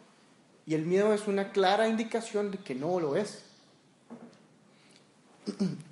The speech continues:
Entonces, el negarnos a nosotros mismos, yo percibía en la oración que es optar por lo mejor igual a eterno o a lo temporal igual caduco.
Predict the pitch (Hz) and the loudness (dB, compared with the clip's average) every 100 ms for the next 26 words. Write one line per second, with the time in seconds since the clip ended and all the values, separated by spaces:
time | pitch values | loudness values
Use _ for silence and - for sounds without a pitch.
0 | - - - - - - - - - - | -18 -18 -18 -20 -20 -20 -20 -20 -20 -20
1 | - - - - - - - - - - | -20 -20 -20 -20 -20 -20 -20 -20 -20 -20
2 | _ 180 190 208 202 202 - - - - | _ -4 2 2 2 -2 -6 -18 -20 -20
3 | - - - _ _ - 175 165 175 247 | -20 -20 -20 _ _ -2 0 2 2 0
4 | 220 165 143 135 156 185 196 196 196 196 | 0 -2 -4 -4 -6 -4 -2 0 0 -4
5 | - - - - - - 143 139 - 175 | -6 -18 -20 -20 -20 -18 -12 -8 -8 -6
6 | 196 180 180 180 185 185 185 185 160 170 | -4 -2 -2 -4 -4 -6 -6 -2 0 0
7 | 170 - - 147 - 190 180 - - 147 | -2 -10 -8 -8 0 0 0 -6 -6 -4
8 | 139 127 123 175 247 - - - _ - | -4 -4 -2 2 2 0 -14 -20 _ -8
9 | 139 175 175 - - - - _ - - | 2 4 4 0 -12 -20 -20 _ -20 -8
10 | 120 127 185 226 247 269 - - _ _ | -6 0 2 2 0 -6 -12 -20 _ _
11 | _ _ - - - _ _ - 147 143 | _ _ -20 -20 -20 _ _ -4 -2 0
12 | 139 156 147 143 156 247 - - 131 135 | 0 -2 -2 2 4 4 0 -10 -2 -2
13 | 135 143 139 151 | -2 -2 -2 -4